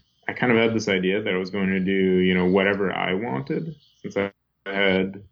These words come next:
you know, some time and space and some savings to pursue, like, whatever that was. And whatever I wanted was, uh, research into some niche theoretical computer science topics that I'd started looking into while I was at Get Around.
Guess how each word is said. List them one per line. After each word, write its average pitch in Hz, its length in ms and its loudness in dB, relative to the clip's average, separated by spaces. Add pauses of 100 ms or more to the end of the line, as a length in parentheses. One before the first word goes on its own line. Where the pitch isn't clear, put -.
(160)
you - 100 -6
know, 110 60 -2
some 107 200 -4
time 107 240 0
and 104 120 0
space - 580 -2
and 110 100 -6
some 107 140 -10
savings 113 720 -2 (600)
to 107 320 2
pursue, 101 400 2
like, 101 120 -2
whatever 101 220 2
that 104 140 0
was. 117 480 0
And 98 440 4 (640)
whatever 110 240 4
I 104 220 2
wanted 92 400 -2
was, 90 720 -8 (160)
uh, 57 400 -6 (120)
research 107 600 4
into 95 260 -2
some 95 320 0
niche 92 540 2
theoretical 101 520 0
computer 107 360 0
science 113 720 -2
topics 58 640 -4
that 58 340 0 (160)
I'd - 140 -4
started 55 340 0
looking 57 320 -2
into 58 480 0 (360)
while 110 200 2
I 58 40 2
was 57 120 0
at 57 140 2
Get 57 120 0
Around. 58 300 2